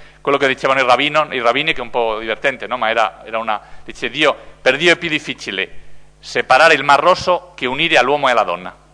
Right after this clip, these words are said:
È più difficile, scusate, al rovescio, unire all'uomo e alla donna che separare il Mar Rosso, no?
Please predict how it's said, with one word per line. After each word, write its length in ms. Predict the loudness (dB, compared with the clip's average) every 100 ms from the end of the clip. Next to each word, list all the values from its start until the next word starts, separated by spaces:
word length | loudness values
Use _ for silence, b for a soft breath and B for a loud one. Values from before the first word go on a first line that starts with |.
| _ _ _ _ _ -18 -12
È 100 | -4
più 120 | 0
difficile, 420 | 0 0 2 2
scusate, 340 | 0 -2 0
al 80 | 0
rovescio, 300 | 0 -4 -6 -8
unire 300 | 0 4 6
all'uomo 240 | 6 4
e 40 |
alla 100 | 4
donna 340 | 2 0 -2 -6 B B
che 100 | -8
separare 340 | -4 2 2 4
il 60 |
Mar 140 | 0 -2
Rosso, 220 | -6
no? 80 | -10